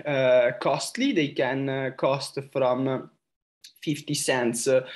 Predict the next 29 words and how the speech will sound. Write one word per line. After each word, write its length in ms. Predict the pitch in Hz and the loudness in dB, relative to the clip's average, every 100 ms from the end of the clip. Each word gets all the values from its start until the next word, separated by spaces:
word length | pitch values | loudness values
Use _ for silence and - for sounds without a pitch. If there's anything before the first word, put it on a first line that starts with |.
| - - _ | -18 -20 _
per, 680 | 156 139 127 131 131 120 120 | 4 4 4 2 2 2 0
uh, 20 | |
lead 560 | 147 185 156 156 156 - | 0 -2 0 2 2 2
to 160 | 147 | -2
also 520 | - 143 139 135 - 127 | 0 -2 -2 -4 -4 -4
more 520 | 135 131 127 127 120 131 | -2 -2 0 0 -2 -2
than 460 | 120 117 120 120 - | -2 -2 -4 -6 -6
thirty 320 | 113 - 117 | -8 -6 -6
bucks 440 | 120 107 110 - 104 - | -2 -2 -2 -4 -4 0
per, 200 | 104 107 | 2 2
uh, 460 | 104 107 - 110 107 | 2 2 0 -4 -4
contact, 560 | 107 110 135 117 - | -6 -6 -6 -8 -4
depending 720 | 151 143 147 135 135 139 139 135 | -2 0 0 0 -2 -2 0 0
on, 480 | - 123 123 127 131 | 0 0 -2 -2 -4
uh, 840 | 120 - - - - - 139 131 | -4 -8 -20 -20 -16 -4 -2 0
how 320 | 123 160 151 | -2 0 0
many 400 | 143 139 135 139 | 0 0 -2 -2
other 340 | 135 131 131 - | -2 0 0 0
agents 560 | 135 135 131 131 131 135 | -2 -4 -2 -4 -4 -4
have, 520 | 139 127 139 127 135 | -4 -2 0 -2 0
uh, 140 | 131 131 - - _ | 2 2 -2 -20 _
talked 420 | 190 180 170 - | 2 4 2 -2
to 340 | 160 160 147 139 | -2 -2 -6 -8
these, 400 | 139 131 131 131 | -6 -6 -4 2
uh, 60 | |
uh, 380 | 131 123 135 127 | 4 4 2 2
potential 840 | - 139 143 135 123 - 131 117 120 - | 0 -2 0 -2 -2 -2 0 0 -2 -8
customers. 600 | - - - 104 - - | -8 -8 -8 -8 -6 0
So 280 | 143 135 | 2 2